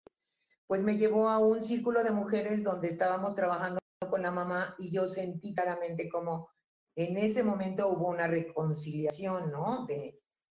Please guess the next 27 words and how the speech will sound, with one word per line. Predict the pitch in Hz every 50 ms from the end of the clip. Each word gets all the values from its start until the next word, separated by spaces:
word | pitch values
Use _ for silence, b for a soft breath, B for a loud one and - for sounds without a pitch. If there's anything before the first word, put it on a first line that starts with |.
| _ _ _ _ _ -
con | 156 156 151 156 160
mi | 160 165 165
madre, | 185 196 214 220 214 180 151 147 151
¿no? | - - 170 208 247 262 220 -
De, | - - _ _ _ - -
de, | 135 135 131 117 117 - _ _ _ _ _ _ _
eso, | - 151 170 175 170 170 208 202 214 214 202 170
eso | 160 170 165 165 196 190 190
fue | 190 185 180 180 180 180 180
con, | 180 180 175 170 165 160 151 - _ _ _ _ _ _ _ _ _ _ _ - 147
en | 147 147
Xochimilco, | - 147 147 147 - 151 165 175 180 175 170
me | 156 156
acuerdo | 151 151 165 165 165 165 165 165
que | 165 -
fue | - - 160 156
allá | 160 160 160 156 156
en | 160
el | 156 147 - 147
círculo | - - 151 147 - 165 165 160
de | 156
mujeres, | 156 151 - - 165 165 175 175 - _ b b b b b b b _ _
donde | - 175 175 175 185 185 165
yo | 185 202 208 208 220 240 240 240 -
quedé | 202 190 185 185 196 196 - _ _ _ _ - 202 208 220 220 220 - - -
completamente | - 170 170 165 185 190 185 208 208 202 196 196 196 196 190 185 160
ya | 185 185 180 175 -